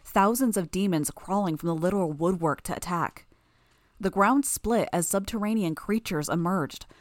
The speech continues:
while others climbed out of the buildings that seemed to have been built around them.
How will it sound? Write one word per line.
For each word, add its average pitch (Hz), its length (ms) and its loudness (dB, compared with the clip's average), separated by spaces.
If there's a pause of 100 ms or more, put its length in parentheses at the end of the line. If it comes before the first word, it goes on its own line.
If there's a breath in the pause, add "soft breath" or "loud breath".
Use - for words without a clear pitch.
(160 soft breath)
while 185 120 6
others 247 260 4
climbed 220 320 0
out 202 60 2
of 175 60 -2
the 180 80 2
buildings 175 420 2
that - 160 -2
seemed 185 160 -2
to 190 80 -2
have 165 140 -2
been 180 160 0
built 190 240 0
around 165 320 0
them. 139 280 -4